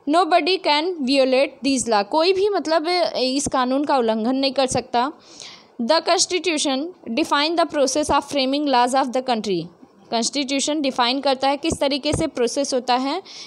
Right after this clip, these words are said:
किसी भी लॉ को फ्रेम करने के लिए कंट्री में। The constitution obliges unjust and discriminatory practices such as untouchability and female foeticide। कॉन्स्टिट्यूशन उस चीज़ का भी खात्मा करता है, पतन करता है,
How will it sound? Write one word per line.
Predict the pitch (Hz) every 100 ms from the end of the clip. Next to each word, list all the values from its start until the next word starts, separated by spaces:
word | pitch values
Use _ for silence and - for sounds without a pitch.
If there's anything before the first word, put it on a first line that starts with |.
| -
किसी | 311 - 359
भी | 320 339
लॉ | 262 254
को | 330
फ्रेम | - 254 254
करने | 262 233 233
के | 240
लिए | 254 320
कंट्री | 415 247 220 202 196
में। | 185 185 - - - - _ 214
The | 269
constitution | 269 285 277 311 269 277 262 226 277 - - - -
obliges | 277 285 302 285 311 294 285
unjust | - 302 320 339 381
and | 320 285 320
discriminatory | 269 269 - 269 269 269 254 220 262 269 320 - - - -
practices | 277 262 285 277 262
such | 294 277 285
as | 262 262
untouchability | - 262 285 - _ - - 269 285 240 254 233 247 254 -
and | - 277 302
female | 269 247 254
foeticide। | 285 247 233 240 208 180 180 - - - -
कॉन्स्टिट्यूशन | 294 294 359 339 339 - 339 359
उस | 262 339 -
चीज़ | 339 - - _
का | 320 285
भी | 330
खात्मा | 277 240 277 277
करता | 285 277
है, |
पतन | 285 247 - 277
करता | 277 269 269
है, | 277 277